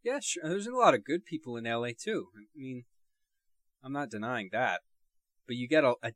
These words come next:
definitely a lot of peculiar people gravitating to, towards L A just because L A in particular is one of the broadcast capitals of the world, you know? Everybody goes there for airtime.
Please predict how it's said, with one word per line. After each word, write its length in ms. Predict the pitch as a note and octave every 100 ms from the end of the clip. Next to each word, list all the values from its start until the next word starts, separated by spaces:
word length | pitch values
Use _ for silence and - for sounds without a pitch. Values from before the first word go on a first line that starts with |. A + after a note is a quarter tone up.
| -
definitely 440 | C3+ - B2+ A#2
a 100 | G2+
lot 460 | G#2 G#2 G#2 G#2 G#2
of 120 | -
peculiar 500 | A2 - A#2 G#2+ G2
people 440 | - A2 G#2 G2
gravitating 640 | F2 G2 G2+ G#2 - G2+ F#2+
to, 180 | - G#2 G2
towards 400 | - G2+ G2+ F#2+
L 240 | G2 F#2
A 140 | F#2 F2+
just 200 | G#2+ G#2
because 300 | G#2+ G#2 G2+ -
L 240 | A2+ G#2+
A 120 | G#2
in 100 | G#2
particular 640 | G#2 - - G#2 G2+ F#2+ F2+
is 420 | F#2 G2 - - _ _ _ _ _
one 160 | G2 G2+
of 80 | G2+
the 80 | G2+
broadcast 680 | G2 F#2 F#2 - G2 F#2 -
capitals 480 | F#2+ F2+ G2+ G2+ G#2
of 60 |
the 80 | G2+
world, 320 | A2 D#3+ F#2 F2+
you 120 | F#2+
know? 140 | G#2
Everybody 360 | A#2+ A#2+ B2 B2
goes 220 | B2+ B2+
there 180 | B2+ A#2+
for 120 | G#2+
airtime. 500 | F#2+ A#2 - - _